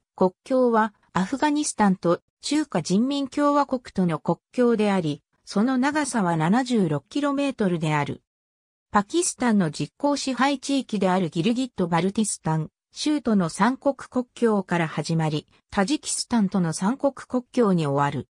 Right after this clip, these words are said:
アフガニスタンの領土の主要領域から北東に、細長く伸びたワハーン回廊の末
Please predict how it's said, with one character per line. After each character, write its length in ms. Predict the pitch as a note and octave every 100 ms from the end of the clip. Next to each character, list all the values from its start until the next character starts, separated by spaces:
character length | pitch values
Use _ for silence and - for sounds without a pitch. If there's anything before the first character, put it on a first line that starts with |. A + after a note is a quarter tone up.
| _ _ _ -
ア 100 | F#3
フ 140 | C#4
ガ 120 | D4+
ニ 140 | D4 D4+
ス 120 | -
タ 160 | C4 A#3+
ン 100 | G3
の 120 | F3
領 200 | A3+ B3+
土 120 | G3+
の 100 | F3+
主 180 | - F#3+
要 200 | A3 C4
領 220 | C4+ C4
域 240 | G#3+ - -
か 140 | E3+
ら 80 | D#3
北 300 | D#3 - -
東 260 | - A#3 A3+
に、 220 | G3+ G3 _ _ _
細 300 | F#3+ - D4+
長 260 | D#4+ D4+
く 140 | C#4+ G#3+
伸 120 | A#3
び 120 | G#3+
た 120 | F3+
ワ 140 | D3 D3
ハ 380 | - C#4 C4+ C#4
ー 20 |
ン 120 | C#4
回 240 | C#4 C#4+
廊 200 | A#3 G3
の 120 | F3 D#3
末 120 | D3+